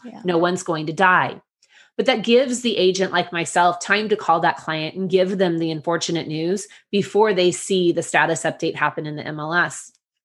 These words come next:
Speaker 2: I am very frustrated when my clients I know are hitting refresh every twenty seconds. And when they see that property go pending or under contract, they know they didn't get it because I would have called them already to give them the
Speaker 1: Yeah.
Speaker 2: great news.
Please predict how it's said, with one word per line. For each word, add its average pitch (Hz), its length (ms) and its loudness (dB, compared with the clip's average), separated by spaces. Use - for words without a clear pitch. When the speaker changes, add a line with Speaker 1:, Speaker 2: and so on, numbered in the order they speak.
Speaker 2:
I 196 160 4
am 226 120 2
very 196 280 2
frustrated 165 760 -2
when 185 120 -2
my 180 140 4
clients 190 420 0
I 175 80 2
know 180 460 2
are 180 100 2
hitting 185 320 0
refresh 180 760 0
every 208 280 2
twenty 185 340 0
seconds. 180 500 0
And 180 140 -6
when 175 140 -4
they 180 160 0
see 226 180 -2
that 220 180 0
property 185 340 0
go 170 140 -2
pending 196 460 -4
or 180 100 -4
under 175 220 -4
contract, 175 580 -2
they 220 200 4
know 214 300 4
they 175 160 2
didn't 156 260 -2
get 156 160 -2
it 165 160 -2
because 180 280 -2
I 190 200 4
would 190 120 2
have 185 140 0
called 196 260 0
them 147 140 -6
already 147 380 -8
to 156 60 -6
give 156 260 -8
them 165 180 -6
the 180 120 -2
Speaker 1:
Yeah. 185 80 -4
Speaker 2:
great 160 260 -6
news. 165 480 -6